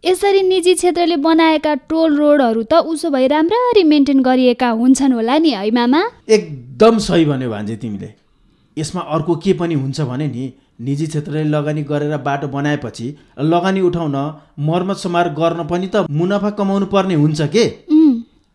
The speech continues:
Speaker 2: अब यसका लागि सडक सकेसम्म धेरै व्यस्त हुनु पर्यो।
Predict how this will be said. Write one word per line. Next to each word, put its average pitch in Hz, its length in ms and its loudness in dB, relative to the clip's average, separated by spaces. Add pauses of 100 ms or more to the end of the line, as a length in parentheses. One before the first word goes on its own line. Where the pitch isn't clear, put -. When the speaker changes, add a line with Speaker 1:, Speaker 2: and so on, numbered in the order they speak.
(160)
Speaker 2:
अब - 200 -16
यसका 143 280 -6
लागि 120 480 -6
सडक 127 420 -10
सकेसम्म 151 1040 -4
धेरै 131 240 -4
व्यस्त 151 380 -4
हुनु 156 240 2
पर्यो। 147 260 2